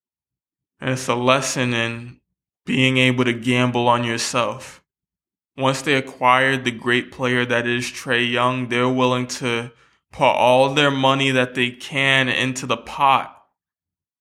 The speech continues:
to see if he could lead them to a championship. And that's what most people should do. If you feel like you have a talent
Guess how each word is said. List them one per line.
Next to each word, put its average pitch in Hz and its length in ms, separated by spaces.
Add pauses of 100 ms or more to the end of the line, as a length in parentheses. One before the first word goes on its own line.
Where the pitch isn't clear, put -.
(240)
to 135 140
see 131 260
if 127 120
he 131 80
could 123 140
lead 127 420
them 117 180
to 113 240
a 110 60
championship. 117 1000 (1040)
And 110 100
that's 120 280
what 135 80
most 147 340
people 127 300
should 123 200
do. 113 220
If 110 80
you 131 220
feel 151 240
like 135 240
you 131 100
have 123 160
a 113 60
talent 127 640